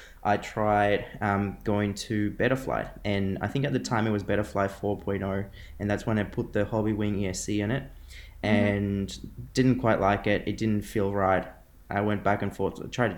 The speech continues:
Speaker 1: tune it. It didn't feel right. Um, so I went with Helio,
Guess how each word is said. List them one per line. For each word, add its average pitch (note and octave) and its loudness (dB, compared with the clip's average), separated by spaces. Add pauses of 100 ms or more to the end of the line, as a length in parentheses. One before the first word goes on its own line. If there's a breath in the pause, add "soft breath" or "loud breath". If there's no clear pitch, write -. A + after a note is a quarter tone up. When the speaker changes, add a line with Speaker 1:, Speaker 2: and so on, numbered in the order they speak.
(100)
Speaker 1:
tune G#2 0
it. G2 -4 (280)
It G#2+ -6
didn't G2 -4
feel F#2+ -2
right. F#2+ 0 (540 loud breath)
Um, G2 4
so - 0
I A2+ 6
went B2 4
with A2+ 2
Helio, G#2+ 2